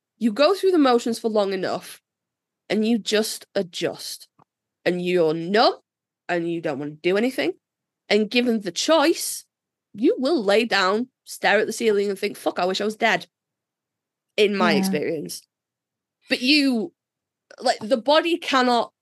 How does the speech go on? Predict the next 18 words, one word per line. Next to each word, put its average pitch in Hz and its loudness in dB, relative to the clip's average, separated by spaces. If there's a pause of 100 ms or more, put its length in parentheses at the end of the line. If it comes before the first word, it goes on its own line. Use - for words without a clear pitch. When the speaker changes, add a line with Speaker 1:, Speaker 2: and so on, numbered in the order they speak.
(260)
Speaker 1:
stay 190 -2
in 190 -2
a 180 -4
permanent, 180 0
<sighs> - -20 (500)
I 190 -16
can't 214 -8
think 208 -4
of 180 -8
the 185 -10
word. 170 -4 (1120)
The 208 0
body 294 4
wants 233 0
to 196 -10
be 208 -4
in 180 -2
balance. 147 -6